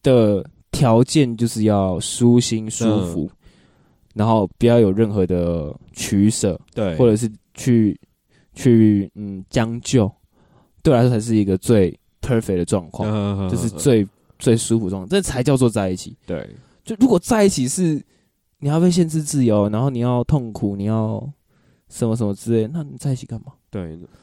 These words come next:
Speaker 2: 很痛苦。
Speaker 1: 对。像我朋友都跟我说：“你这样交往都交不到女朋友了。”
Speaker 2: 嗯，无所谓啊。
Speaker 1: 我就说：“I, I don't, I don't care。”
Speaker 2: 嗯。
Speaker 1: 就大不了我就，就不传宗接代啊。
Speaker 2: 对啊。
Speaker 1: 懂吗？就是我觉得没差，反正现在酒又那么贵。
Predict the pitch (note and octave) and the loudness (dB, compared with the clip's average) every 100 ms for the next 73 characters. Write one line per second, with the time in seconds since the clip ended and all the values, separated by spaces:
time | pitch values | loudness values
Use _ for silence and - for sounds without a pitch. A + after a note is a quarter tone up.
0 | _ - A2 G2 B2+ A2+ - F2 - - | _ -6 -4 0 0 -2 -8 -10 -10 -2
1 | E3+ C3+ C#3 B2+ A#2 G#2+ A2+ A2 B2+ A#2+ | 0 0 -2 -2 -2 -2 -4 -4 -2 -2
2 | A#2+ A2+ A2 A2 - G#2 G#2 F2+ - E2 | -2 -2 -2 -4 -4 -4 -4 -4 -12 -12
3 | - - _ _ A2+ F#2 - G#2+ G#2+ F#2 | -14 -18 _ _ -20 -16 -8 -8 -6 -4
4 | G#2 G2+ B2 D#3+ D3+ _ _ - - E3 | -4 0 2 2 0 _ _ -20 -12 -10
5 | D#3 _ - C3+ G#2+ G2 A#2+ _ _ A2 | -10 _ -8 -8 -4 -4 -4 _ _ -8
6 | G#2+ A2 - _ - E3 F3 C3 C3 G#2 | -8 -8 -14 _ -10 -6 -2 0 2 2
7 | F2+ G#2+ _ _ _ - B2 B2 - G2 | 0 -6 _ _ _ -6 -6 -6 -6 -6
8 | F#2 F#2 G2 F2 F2 D#2 - - _ - | -6 -8 -6 -6 -4 -8 -12 -20 _ -8
9 | F#2 D2+ - - A2 G#2 A2+ B2 G2+ G2 | -8 -8 -16 -6 -2 0 0 0 0 0
10 | G2+ G2 F#2 - F#2+ G2 G#2 G2+ G#2 A#2+ | 0 0 -4 -10 -10 -8 -6 -6 -6 -6
11 | A#2 F#2 G#2+ G2+ A2+ F#2 | -4 -4 -4 -4 -2 -4